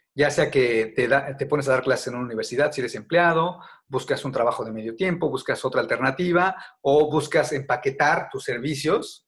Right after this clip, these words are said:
ya sea de consultoría, coaching, mentoring, al mismo tiempo que eres empleado. ¿Qué es lo que ocupas tú, fíjate, para transitar de, primero de este cuadrante, a, del empleado al del autoempleado? Ocupas inteligencia comercial. O sea, ocupas aprender a vender cosas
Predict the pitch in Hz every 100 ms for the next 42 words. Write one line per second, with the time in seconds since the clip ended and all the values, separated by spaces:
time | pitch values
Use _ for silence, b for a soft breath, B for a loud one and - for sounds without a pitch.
0 | 135 131 120 127 120 120 - 117 - 131
1 | 135 151 156 147 135 139 139 139 131 139
2 | 139 143 139 127 160 170 170 156 139 -
3 | 117 - - - - _ _ _ _ _
4 | B B B B _ 254 285 294 208 208
5 | 233 226 - 214 220 226 190 185 185 160
6 | 139 139 131 135 - 151 151 131 120 -
7 | 120 131 127 139 127 120 127 123 143 156
8 | - 120 113 117 113 117 123 120 113 113
9 | 110 135 135 185 139 139 202 220 - 156
10 | 139 139 165 156 - - 131 - - _
11 | _ _ _ B B B B B B _
12 | _ - 143 135 185 196 180 147 139 151
13 | 165 143 135 147 151 147 - 113 - -